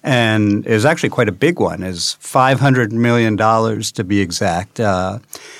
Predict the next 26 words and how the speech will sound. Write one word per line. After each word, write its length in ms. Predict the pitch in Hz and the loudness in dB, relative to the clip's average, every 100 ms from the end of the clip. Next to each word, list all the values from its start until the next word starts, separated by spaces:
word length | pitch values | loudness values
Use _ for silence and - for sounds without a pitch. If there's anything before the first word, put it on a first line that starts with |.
| - | -4
this 160 | 139 131 | 0 0
is 100 | 123 | 0
a 60 | 120 | 0
company 480 | - 127 139 120 113 | 2 2 2 2 2
that's, 560 | 107 104 - - - _ _ _ | 0 -2 -6 -6 -8 _ _ _
that's 260 | 135 113 - | -6 -6 -6
pretty 340 | - 285 320 | -2 0 2
well 280 | 107 92 92 | 2 0 -2
known 340 | 101 98 95 | -2 -2 -2
in 140 | 95 90 | -6 -6
China. 680 | - 104 107 110 107 107 104 | -4 -2 0 0 2 0 -2
Kingsoft 720 | - 131 120 - 113 110 - | 0 0 2 2 4 4 2
is, 260 | 110 101 - | 0 0 -4
is 160 | 113 - | -6 -6
connected 540 | 117 107 98 117 95 | -4 -2 -2 -6 -6
to 180 | - 104 | -2 -2
a 60 | |
pretty 240 | 98 120 107 | 0 -2 -2
big, 320 | 101 104 104 | 0 -2 0
uh, 300 | 101 98 101 | -2 -2 -6
Chinese 540 | - 113 101 101 98 | -6 -2 0 0 -2
tech 280 | - 110 104 | -4 -4 -2
entrepreneur 720 | 107 98 - 104 101 98 98 98 | -2 -2 -6 -4 0 0 0 0
named 460 | 98 98 92 90 - - _ - | -2 -2 -2 -6 -16 -20 _ -4
Lei 180 | 110 104 | 0 0
Jun, 640 | 85 98 104 98 95 107 | 0 0 0 0 -2 -8